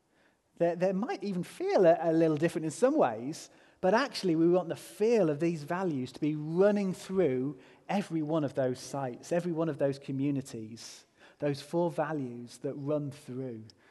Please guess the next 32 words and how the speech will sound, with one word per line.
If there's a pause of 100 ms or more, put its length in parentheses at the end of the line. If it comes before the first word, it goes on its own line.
(140)
the
core
of
them. (2500)
Why?
Because
actually
Jesus
has
called
us (760)
to
bring
the
joy
news
to
everyone, (540)
everywhere, (180)
as
Gavin
said
last
week. (160)
That's
what
it's
all
about.
It's
about
him.